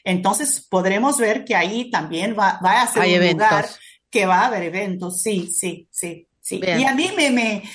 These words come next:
Speaker 1: ese es un lugar que me des-, que a mí me destacan más, porque, y, mm, y este lugar aquí, San Francisco, Los Ángeles, porque tenemos mucha concentración también.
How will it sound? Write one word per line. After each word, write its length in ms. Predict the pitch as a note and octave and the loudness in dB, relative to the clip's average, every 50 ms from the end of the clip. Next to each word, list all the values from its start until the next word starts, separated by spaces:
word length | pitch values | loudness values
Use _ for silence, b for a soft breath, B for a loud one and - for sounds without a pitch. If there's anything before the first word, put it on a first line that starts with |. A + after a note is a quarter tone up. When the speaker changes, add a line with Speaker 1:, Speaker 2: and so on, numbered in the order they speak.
| B B B | B B B
Speaker 1:
ese 160 | G#3+ C4 D4 | -2 0 0
es 100 | F#4+ F#4 | 0 2
un 140 | - D4+ C4+ | 2 4 4
lugar 260 | C4 A#3 G#3+ B3+ C#4 C#4 - | 4 4 4 2 2 0 2
que 100 | - A#3+ | 0 0
me 120 | A3+ A3+ | 2 2
des-, 340 | G#3+ G#3+ G#3+ - - - _ _ _ | 2 0 0 -2 -4 -6 _ _ _
que 140 | - G#3 F#3+ | -2 0 0
a 60 | G3 | 2
mí 100 | B3 C#4 | 2 2
me 160 | C4 C4 A3+ | 2 2 2
destacan 520 | G#3 G#3+ - - A3+ G#3+ G#3+ - G#3+ F#3+ F#3+ | 0 -2 0 0 0 -2 0 -2 -4 -2 0
más, 280 | G3 G3 F3+ F#3+ - - | 0 0 0 -2 -2 -4
porque, 760 | - F#3+ F#3 F#3 F#3 - F#3+ F#3 F#3 F3+ F3 E3+ E3+ E3+ B B B B B B B B B B _ | -4 -4 -4 -4 -2 -2 0 2 2 2 0 0 -2 -6 B B B B B B B B B B _
y, 440 | - G#3 G#3 G#3 G3+ G3+ G3+ F#3+ F#3 | -2 0 2 2 2 2 2 2 2
mm, 800 | F#3+ F#3 F3+ F3 F3 E3+ E3+ E3 D#3+ D#3 D#3 D#3 D#3 D#3 - C3+ C3+ B B B B B B B _ - | 2 0 0 -2 -2 -4 -4 -4 -4 -4 -4 -6 -6 -8 -6 -4 -6 B B B B B B B _ 0
y 140 | A#3 A#3+ C#4 | 0 2 2
este 220 | D4 C#4+ - C4 A#3+ | 2 2 0 0 2
lugar 320 | G#3+ F#3+ F#3 F#3+ F#3+ F3 | 2 2 2 2 2 2
aquí, 260 | G3 G#3+ - A#3 G#3 | 0 -2 -4 -6 -6
San 240 | F#3 - A#3 A3 G#3 | -2 -2 -2 -2 -2
Francisco, 720 | G#3+ G3+ F3 F3 F3 F3+ - - A#3 G3+ F#3 - - F#3 F3 | -2 -2 -2 -2 -2 -4 -6 -4 -2 -2 -2 -2 -2 -2 0
Los 240 | F3 E3 D#3+ D#3+ - | 0 0 0 2 0
Ángeles, 460 | F3 G3+ G3 F3+ - E3 D#3+ E3 D#3+ | 0 0 0 0 0 0 -2 -2 -4
porque 200 | - - - - F#3+ F#3 | -6 -6 -6 -6 -6 -4
tenemos 320 | F#3 G#3+ G#3+ G#3 G3+ E3+ | -2 -2 -2 -2 -2 -2
mucha 340 | F3+ G#3 B3 A#3+ - G#3 F#3+ | 0 0 -2 -2 -2 -4 -4
concentración 840 | - F3+ F3 - F3 E3 - D#3+ D#3+ D#3+ - - F#3 E3+ D#3 D#3+ D#3 | -2 -2 -2 -2 -4 -4 -4 -4 -2 -2 -2 -2 -2 -4 -4 -6 -6
también. 400 | - D#3+ D3+ D3+ D3 C#3+ C#3 C#3+ | -6 -6 -6 -4 -6 -6 -8 -8